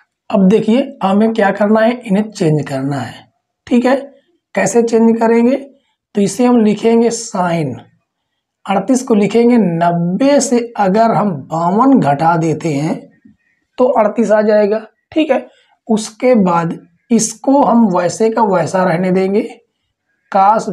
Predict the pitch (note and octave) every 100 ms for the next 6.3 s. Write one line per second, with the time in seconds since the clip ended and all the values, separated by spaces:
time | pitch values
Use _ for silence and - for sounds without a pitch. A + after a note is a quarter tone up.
0 | E3 F3 F3 F#3+ G#3 G3 G3 - F#3 F3+
1 | E3 C#3+ C3+ - - G#3+ B3 G#3+ F3+ D#3+
2 | F#3+ - - _ _ _ _ _ A#3 G#3+
3 | - - B3+ B3 G#3 G3 A3+ A3 G#3+ -
4 | F3+ G3+ G#3 G#3+ F3 D#3+ D#3+ E3+ E3 F3
5 | A#3+ C4 C4+ C4 G#3+ G#3+ A3 G#3+ F#3 G3
6 | F#3+ E3+ F3